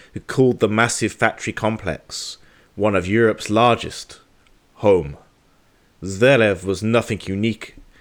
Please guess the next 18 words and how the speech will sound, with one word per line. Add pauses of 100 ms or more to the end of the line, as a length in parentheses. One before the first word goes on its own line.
(480)
Across
the
Russian
Empire (100)
in
the
early
twentieth
century, (400)
the
booming
peasant
population, (520)
finding
land
in
short
supply,